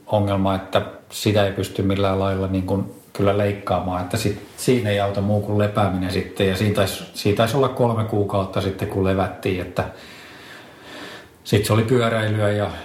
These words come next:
ja tota, no, siinä oli se vähän semmoista ylimenokautta muutenkin, että se ei ollut sitten merkityksellistä, mutta taisi olla pyöräilyä sitten siinä ohjelmassa, että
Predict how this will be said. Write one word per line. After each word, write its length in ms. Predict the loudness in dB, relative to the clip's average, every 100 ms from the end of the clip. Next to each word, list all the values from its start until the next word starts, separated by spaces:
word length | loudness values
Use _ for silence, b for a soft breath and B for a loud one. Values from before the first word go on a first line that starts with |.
| -2
ja 140 | -2
tota, 480 | 0 -2 0 2 2
no, 240 | 4 2 2
siinä 340 | 2 0 -2
oli 240 | -2 0 0
se 100 | 2
vähän 180 | 0 2
semmoista 280 | 0 0
ylimenokautta 640 | 0 2 0 0 -2 0 0
muutenkin, 420 | 0 -2 -2 -2
että 100 | 0
se 60 | 2
ei 120 | 0
ollut 140 | -2
sitten 320 | -4 -4 0
merkityksellistä, 840 | 0 2 0 -2 -2 -4 -4 -2 -2
mutta 260 | 0 2
taisi 180 | 2 2
olla 120 | 0
pyöräilyä 560 | 2 2 4 2 0 -2
sitten 280 | -4 -2 -2
siinä 280 | 0 0
ohjelmassa, 580 | 0 -2 -2 -4 -4 -4
että 280 | -4 -6 -14